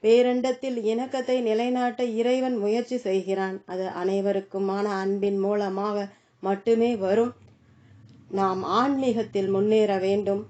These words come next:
நமது நாட்டை போல அனைத்து நாடுகளையும் நேசிக்க வேண்டும். நான் உங்கள் அனைவரையும் என் சொந்தமென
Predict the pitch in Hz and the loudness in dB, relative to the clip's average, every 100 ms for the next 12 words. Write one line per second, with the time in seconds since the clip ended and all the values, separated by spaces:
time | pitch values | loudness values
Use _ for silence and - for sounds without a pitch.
0 | - - - - - - - - - - | -18 -20 -20 -20 -20 -20 -20 -20 -20 -20
1 | - - _ _ _ _ 196 190 202 196 | -20 -20 _ _ _ _ -4 0 2 2
2 | 196 196 220 233 233 226 233 220 233 269 | 2 0 0 0 0 2 2 2 -2 -6
3 | - 175 202 208 214 208 247 277 254 240 | -6 -2 -2 0 2 2 4 2 4 2
4 | 226 196 214 220 214 202 180 185 196 190 | 2 2 0 0 -8 -4 -4 -2 0 0
5 | 190 190 _ _ - 247 262 254 254 240 | -2 -6 _ _ -2 2 4 4 4 4
6 | 214 214 247 269 269 254 247 214 202 202 | 4 2 2 2 0 2 2 2 0 -2
7 | 220 233 233 226 214 | -4 0 0 2 0